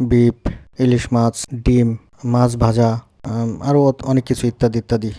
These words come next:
একটা গ্লাস কিন্তু বন্ধুরা দেখতে পাচ্ছেন, মাঝখানে একটি গ্লাস দিয়েছে উল্টো করে, ওটার ভিতরে কিছু দিয়ে দিয়েছে।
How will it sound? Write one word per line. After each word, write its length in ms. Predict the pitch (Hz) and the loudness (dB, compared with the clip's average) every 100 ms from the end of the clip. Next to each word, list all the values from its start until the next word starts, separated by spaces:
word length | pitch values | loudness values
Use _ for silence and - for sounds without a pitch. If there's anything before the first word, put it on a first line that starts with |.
| - | -12
একটা 240 | 120 - 131 | -12 -2 0
গ্লাস 320 | 127 135 117 | 4 4 4
কিন্তু 380 | 143 127 135 131 | 2 4 4 4
বন্ধুরা 340 | 127 123 123 | 4 2 0
দেখতে 280 | 120 - 123 | -2 -2 0
পাচ্ছেন, 340 | 120 - 131 | 0 0 0
মাঝখানে 460 | 123 117 - 127 123 | 2 2 0 0 0
একটি 200 | 123 131 | 0 -2
গ্লাস 380 | 120 123 127 123 | 0 2 2 2
দিয়েছে 340 | 127 120 - | 0 0 0
উল্টো 320 | 127 120 131 | 0 0 -2
করে, 260 | 127 117 143 - _ - - - | 0 0 0 -6 _ -20 -18 -8
ওটার 180 | 120 127 | -4 0
ভিতরে 300 | 123 131 123 | 0 0 0
কিছু 260 | 123 127 | 0 -2
দিয়ে 220 | 120 123 120 | 0 2 2
দিয়েছে। 500 | 123 120 - 135 | 2 0 0 -4